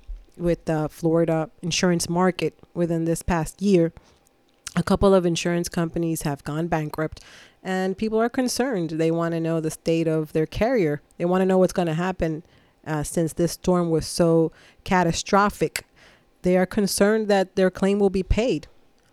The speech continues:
A lot of carriers have developed claims hotlines where you can call and file your claim. Um, I suggest everyone to take a look at their policy to see what carrier they have. Call your agent. Your agent can be the main source,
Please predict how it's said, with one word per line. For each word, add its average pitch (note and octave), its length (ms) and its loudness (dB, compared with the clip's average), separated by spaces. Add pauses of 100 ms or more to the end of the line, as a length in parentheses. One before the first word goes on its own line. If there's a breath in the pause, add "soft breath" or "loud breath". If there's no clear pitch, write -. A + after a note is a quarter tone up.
(140)
A F3 60 -6
lot F#3 240 -2
of - 80 -8
carriers F#3 480 -4
have D#3+ 180 -4
developed D#3+ 580 -6 (500)
claims F#3 340 0
hotlines A3 580 -4
where D#3+ 80 -2
you D3+ 140 -4
can D3+ 180 -8
call F3 460 0 (280 soft breath)
and D#3+ 140 -4
file E3 240 -2
your F3+ 140 2
claim. G#3 560 -2
Um, E3 280 -4
I E3 100 -2
suggest F3 580 -4 (320 soft breath)
everyone F#3 460 0
to - 120 -6
take D#3 200 -4
a E3+ 60 0
look E3 200 -2
at F#3 80 -4
their A3 120 0
policy F#3+ 500 0
to G3 100 -2
see - 160 -2
what D#3+ 220 -2
carrier G#3 400 4
they G#3 160 2
have. G#3+ 340 -2 (360 loud breath)
Call F3 180 4
your F3 220 4
agent. A3 440 0
Your F3+ 140 -2
agent G#3+ 480 0 (760 soft breath)
can F#3 180 0
be F3+ 160 2
the E3 120 -2
main F#3+ 280 0
source, G3 520 2